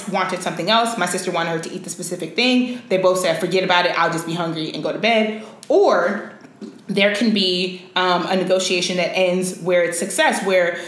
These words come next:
Ayana ends up eating the dinner that her mom made, but then gets ice cream for dessert so that she gets a sweet treat that she wants, but she also gets to eat her food, and my sister doesn't have to buy something new or cook something else specifically for this child who does not want to eat the greens and rice.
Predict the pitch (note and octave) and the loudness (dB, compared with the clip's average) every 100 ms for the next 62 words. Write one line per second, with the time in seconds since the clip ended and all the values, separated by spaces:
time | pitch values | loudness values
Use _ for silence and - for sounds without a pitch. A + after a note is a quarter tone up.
0 | - - F3+ G3+ A3+ A3 G3+ F#3 F3+ G#3 | -8 -2 2 2 2 2 2 0 0 0
1 | A3+ A#3+ G#3+ G3 F#3+ E3 - G3 F3+ F3+ | 2 2 0 0 0 0 0 0 2 2
2 | E3+ E3 E3 F3+ - - - - - F3+ | 2 2 0 -6 -12 -20 -20 -14 -2 2
3 | C4+ G#3+ - G3 - - - G3 G3+ G3 | 2 2 0 -2 -4 -10 -2 0 2 2
4 | F#3 - G#3+ A3 F#3 E3 E3 F3 E3+ F3 | 0 2 0 0 -2 -2 -2 -2 0 2
5 | E3 C#3+ - - - - G#3 F#3+ - G#3+ | 2 0 -6 -16 -14 -6 0 0 2 2
6 | A3+ C4+ - G3 A#3 G#3+ - G3+ E3 - | 2 2 0 -2 -2 -2 -2 -2 -2 -2
7 | G#3 E3+ D#3 E3 - - - G3 G3+ F#3+ | -4 -2 -2 -4 -6 -8 -4 -2 2 2
8 | G3 F3+ - - F#3 - - F3+ G3+ F3 | 2 -2 -4 -2 -2 0 -4 -4 -4 -2
9 | E3+ G#3+ F3 D#3 D#3+ F#3 F#3 E3+ E3+ F3 | -2 -2 0 -2 -2 -4 -4 -2 -2 -2
10 | E3 D3+ D#3 - - - G3+ A3+ B3+ A3+ | -4 -4 -6 -8 -16 -2 2 2 2 0
11 | A#3 F#3+ F3+ F3 E3+ F3 - G3 - - | 2 2 0 0 0 -2 0 -4 -4 -6
12 | D#3+ D#3+ D#3+ - - F3+ F3+ E3 D#3+ D#3+ | -2 -2 -2 -6 -8 -6 -6 -6 -8 -6
13 | D#3 - D3+ D3 E3+ D#3+ D#3+ D3+ C#3+ C#3+ | -6 -2 -2 -2 -4 -6 -4 -4 -4 -8
14 | C#3+ - E3+ C#3+ D3+ - F2 - - | -10 -12 -10 -10 -8 -8 -8 -10 -14